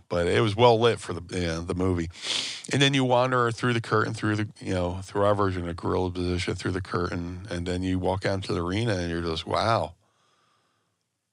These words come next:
You know, the building's well lit because, you know, W W E helped us get a, a lighting rig, and then, uh, you know, th-, they painted the floor. Like, the floor is clean. <laughs> Oh, my God.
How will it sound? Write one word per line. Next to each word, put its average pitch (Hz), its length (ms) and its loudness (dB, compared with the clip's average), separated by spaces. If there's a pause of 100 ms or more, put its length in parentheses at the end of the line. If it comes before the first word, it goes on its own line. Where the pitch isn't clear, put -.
(460)
You 139 100 -2
know, 95 80 2
the 90 120 0
building's 98 540 -2
well 95 320 2
lit 95 300 0
because, 90 360 -4
you 87 80 -4
know, 85 420 -4
W 90 240 0
W 92 220 0
E 90 40 0
helped 90 280 -2
us 87 160 0
get 87 160 -2
a, 85 420 0
a - 20 -2
lighting 87 360 -2
rig, 87 500 -2
and 85 160 -4
then, 82 380 -4
uh, 82 400 -2 (1120)
you 92 60 -2
know, 95 80 0
th-, 87 180 -8
they 95 140 0
painted 101 420 0
the 92 80 -2
floor. 90 720 0 (380)
Like, - 160 -10
the - 60 -8
floor - 280 2
is - 100 -2
clean. 202 640 4
<laughs> - 40 -20 (480)
Oh, 240 60 -4
my 196 140 0
God. 147 420 0